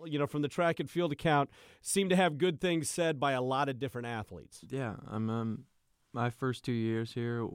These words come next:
Speaker 2: we, we really struggled from a, all the time. And we went to some of these Big Ten meets, and I remember my freshman year at Outdoors, we sc-, we were supposed to score, like,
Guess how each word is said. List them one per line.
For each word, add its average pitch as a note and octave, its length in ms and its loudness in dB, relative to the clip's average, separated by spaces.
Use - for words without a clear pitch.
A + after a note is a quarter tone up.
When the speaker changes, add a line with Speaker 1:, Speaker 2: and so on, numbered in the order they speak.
Speaker 2:
we, A2+ 320 -2
we A2 240 -2
really A2+ 260 -2
struggled A2 400 -4
from G2 300 -6
a, G2 140 -6
all A2+ 140 0
the F#2+ 100 -6
time. - 320 -8
And G2 300 -6
we A2 100 -2
went A2+ 300 -4
to G2+ 400 -6
some A2+ 200 -6
of A2 60 -4
these A2 180 -4
Big A2+ 220 -2
Ten A2 240 -4
meets, G#2+ 380 -6
and G#2 300 -6
I A2+ 60 -4
remember A2 320 0
my G#2+ 300 -2
freshman A2+ 520 -4
year A2+ 380 -2
at G2+ 280 -10
Outdoors, A2 480 -6
we G#2+ 120 -6
sc-, - 200 -14
we A2 140 -8
were G#2 80 -4
supposed G#2+ 360 -6
to G#2 100 -4
score, G#2+ 340 -4
like, G2+ 240 -6